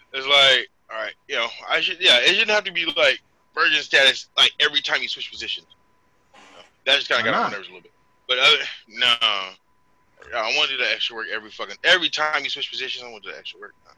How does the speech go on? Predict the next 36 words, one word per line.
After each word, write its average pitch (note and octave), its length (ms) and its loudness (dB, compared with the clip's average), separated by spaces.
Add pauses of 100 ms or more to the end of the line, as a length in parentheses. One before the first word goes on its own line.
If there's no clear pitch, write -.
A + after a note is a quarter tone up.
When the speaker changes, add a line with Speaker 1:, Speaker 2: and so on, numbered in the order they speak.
(560)
Speaker 1:
Fuck - 120 -20
that. - 140 -10 (880)
<laughs> A#3 920 6 (500)
You A2+ 60 0
know, G2+ 120 0 (340)
but E3 140 2
other A3+ 120 8
than G#3+ 100 4
that, G#3 220 4
yo, C#3+ 280 6
but D3 120 6
I D3+ 120 6
would F3+ 100 4
say, D#3+ 160 4
dude, C#3+ 220 -2 (160)
this, C3+ 220 -4
no, A#2+ 220 0
this E3+ 520 4
is D#3 600 2 (640)
the C3+ 240 2
epitome A#2+ 500 0
of, G#2 280 -6 (440)
you - 60 -20
know, G#2 140 -14
an G#2 140 -6
unconventional G#2+ 400 -4
exercise. F#2+ 540 -10 (1120)
You G#2+ 60 -10
know, A2 120 -10 (120)
and B2 120 -8
really, C#3+ 240 4
I B2 80 6
can't A#2 200 -4
fuck G#2 140 -2
with F#2+ 100 -14
it. F#2 80 -18